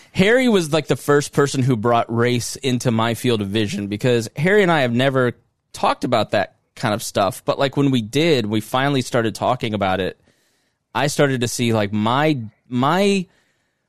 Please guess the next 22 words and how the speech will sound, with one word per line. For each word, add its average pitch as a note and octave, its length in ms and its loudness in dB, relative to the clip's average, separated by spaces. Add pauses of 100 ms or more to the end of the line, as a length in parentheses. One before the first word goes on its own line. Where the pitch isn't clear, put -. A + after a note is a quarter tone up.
(540)
like, A#2 160 -2
my C3+ 380 2
view A#2+ 680 0
of A#2 140 -2
the A#2 100 0
world A2+ 340 2
or, G#2+ 240 2
or G#2+ 240 2 (280)
the A#2 160 -6
way C3+ 240 2
that C3+ 120 2
I C3+ 160 2
operate A#2 500 2
in A2 100 0
it A2 160 -2
is A2+ 160 -2
much C3 240 0
different A#2+ 420 -2
than G2 140 -4
Harry's. F#2 540 -4 (880)
You G#2+ 100 -6
know, F#2+ 240 -2